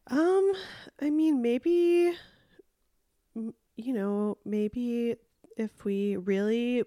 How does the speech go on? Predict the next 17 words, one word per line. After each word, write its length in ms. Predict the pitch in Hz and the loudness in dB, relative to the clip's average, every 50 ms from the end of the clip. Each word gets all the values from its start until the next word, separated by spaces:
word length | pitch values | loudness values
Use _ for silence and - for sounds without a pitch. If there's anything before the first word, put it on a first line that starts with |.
| _ _ _ _ _ - | _ _ _ _ _ -20
hope 580 | - - - - 226 202 180 175 - - - - _ _ _ _ _ _ - | -20 -12 -4 0 0 0 0 -2 -4 -8 -14 -14 _ _ _ _ _ _ -4
they'll 520 | - 190 185 185 185 180 180 180 170 - _ _ _ _ _ _ _ _ _ _ _ _ _ _ _ _ - | -2 0 2 2 2 2 0 -2 -2 -6 _ _ _ _ _ _ _ _ _ _ _ _ _ _ _ _ -4
let 160 | 247 254 247 | -2 0 0
us 140 | 254 247 - | -2 -4 -6
take 260 | - - 220 196 - | -4 -4 -4 -4 -4
Britney 340 | - 165 - - 175 175 180 | -6 -8 -6 -4 -4 -4 -4
to, 60 | 165 | -4
like, 220 | 165 175 170 - | -4 -6 -8 -8
a 60 | 170 | -10
pumpkin 440 | - - - 180 175 - - 175 185 185 | -14 -14 -16 -18 -16 -14 -12 -12 -12 -10
patch 360 | - 185 196 196 - - - | -10 -10 -10 -12 -14 -14 -14
or 40 | 208 | -14
something. 640 | - - 202 196 190 - - 196 196 202 202 208 196 _ - | -12 -10 -10 -10 -8 -8 -8 -6 -6 -6 -6 -8 -12 _ -20
Just, 220 | - - - - | -20 -20 -14 -12
like, 100 | 233 - - | -12 -8 -8
a 40 | |
little, 480 | 214 196 202 196 208 208 202 202 214 208 | -6 -6 -4 -4 -4 -4 -2 -4 -4 -6